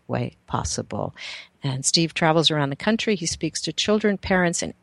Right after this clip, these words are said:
educators alike about the importance of quality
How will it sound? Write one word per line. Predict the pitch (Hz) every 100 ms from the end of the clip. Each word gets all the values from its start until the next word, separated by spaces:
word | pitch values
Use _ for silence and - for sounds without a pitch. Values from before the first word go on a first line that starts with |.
| -
educators | 226 247 - 196 185 170
alike | 180 156 135 135 - -
about | 147 143 135
the | -
importance | 135 - - - 185 - 175 - - -
of | 156 -
quality | - 175 175 180 190